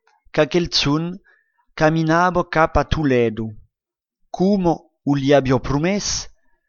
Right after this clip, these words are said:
l'avió pres amb ell. Lu senyor de Merle,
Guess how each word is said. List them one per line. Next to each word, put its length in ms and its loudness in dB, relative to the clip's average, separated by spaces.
l'avió 320 2
pres 320 2
amb 160 4
ell. 240 0
Lu 220 0
senyor 500 2
de 120 4
Merle, 680 2